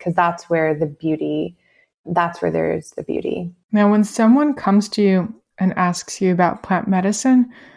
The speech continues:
Speaker 2: how do you know if they're ready?
Speaker 1: Well, there are a couple of ways to answer this question. Firstly, I would say, and I think it's really important to note that plant medicine is not for everyone, just as a matter of safety. And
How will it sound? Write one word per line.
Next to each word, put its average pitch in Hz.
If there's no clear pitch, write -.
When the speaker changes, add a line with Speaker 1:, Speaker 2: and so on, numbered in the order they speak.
Speaker 2:
how 208
do 233
you 240
know 185
if 185
they're 180
ready? 175
Speaker 1:
Well, 185
there 175
are 175
a 170
couple 202
of 185
ways 175
to 180
answer 175
this 170
question. 170
Firstly, 220
I 185
would 175
say, 175
and 180
I 175
think 175
it's 175
really 175
important 175
to 180
note 175
that 175
plant 175
medicine 175
is 175
not 165
for 185
everyone, 185
just -
as 160
a 160
matter 160
of 160
safety. 175
And 165